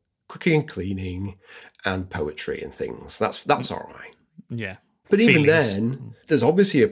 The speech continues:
Speaker 1: a pressure 'cause there's so many books written by women that are anonymous.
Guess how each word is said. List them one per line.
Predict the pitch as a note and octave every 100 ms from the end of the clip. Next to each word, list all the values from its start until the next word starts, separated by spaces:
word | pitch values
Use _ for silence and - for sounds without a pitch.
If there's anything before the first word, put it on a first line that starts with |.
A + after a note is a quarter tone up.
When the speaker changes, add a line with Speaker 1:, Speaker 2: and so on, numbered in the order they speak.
| -
Speaker 1:
a | A2+
pressure | D3 D3 C3+
'cause | A2+
there's | B2
so | - D3+ F#3+
many | F3 A2+ F#2+
books | F2+ G2 F#2+ -
written | G2 F2
by | F2+ F#2
women | F#2+ F#2 F2
that | G#2 - -
are | A2 G#2
anonymous. | G2 F2 F2 - -